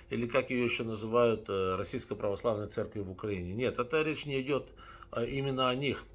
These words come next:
Речь идёт о религиозных организациях или псевдорелигиозных, как, э, вполне возможно можно говорить о У П Ц М П, имеющих свой духовный или канонический, там, как они их называют, центр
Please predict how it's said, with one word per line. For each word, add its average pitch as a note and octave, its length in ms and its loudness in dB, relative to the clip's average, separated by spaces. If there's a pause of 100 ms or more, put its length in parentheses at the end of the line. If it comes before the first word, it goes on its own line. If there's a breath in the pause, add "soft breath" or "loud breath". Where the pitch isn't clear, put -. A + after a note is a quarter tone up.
(140)
Речь D#3+ 340 2
идёт D3 360 4
о D#3+ 160 10
религиозных A#2 720 2
организациях A2 800 2
или D#2+ 100 -10
псевдорелигиозных, G#2+ 960 0 (720 loud breath)
как, G#2+ 340 2
э, G2 400 2 (140)
вполне A2 320 -2
возможно G#2 420 -2
можно G2 260 -6
говорить G2 380 -4
о G#2+ 140 -2
У G2+ 40 -2
П F#2+ 140 -8
Ц - 160 -6
М G2+ 160 -4
П, F#2+ 240 -2 (1400 loud breath)
имеющих F3 680 8 (380 loud breath)
свой E3 320 6
духовный B2 720 2 (220)
или G#2 160 -4
канонический, G#2+ 720 -4
там, D#2 260 -12
как - 220 -6
они F2 140 -6
их D#2+ 140 -10
называют, D#2 420 -10
центр F3+ 460 2